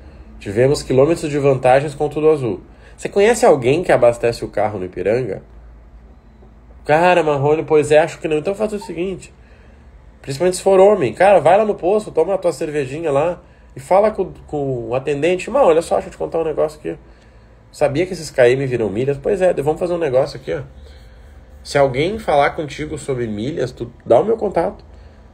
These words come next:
Se alguém me chamar, eu te pago uns pila aí." Pronto. Só que isso é o quê? É atitude. O que tá faltando pra galera, o que que é? Atitude. Atitude. A pessoa sempre quer o próximo conhecimento. "Marrone, qual o próximo livro?" Gente,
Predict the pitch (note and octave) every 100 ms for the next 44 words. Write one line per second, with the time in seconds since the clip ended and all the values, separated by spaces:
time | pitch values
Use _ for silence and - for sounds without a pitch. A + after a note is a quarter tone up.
0 | - - A2 B2+ D#3 D#3 C#3 B2+ B2+ -
1 | C3 C#3 C#3+ - C#3+ C3 C3+ - - -
2 | - - - - - - - - - -
3 | - - - D3 A3+ - - - - -
4 | - - - - - - - - - -
5 | - G2 - B2 B2+ D3 D3 C#3+ A2 A2
6 | - F3 G#3+ A#2 E2 - - - - -
7 | - C#3+ F3+ D#3 C#3 C#3 C3+ A#2+ A2 A#2+
8 | D3+ D3+ D#3 G2 - - G#3 C4+ - -
9 | - - - - - - - - - G#2+
10 | - F#3+ A3+ C#3+ F2 A2+ A2 C3+ D3 F3
11 | - F#3 F#3 D#3 D#3 D#3 D#3+ D#3+ D#3+ D#3+
12 | C3+ A#2+ A#2+ B2 D3 C#3 B2 C3 C3 C3
13 | - A#2+ A2 A2 G#2+ C#3 -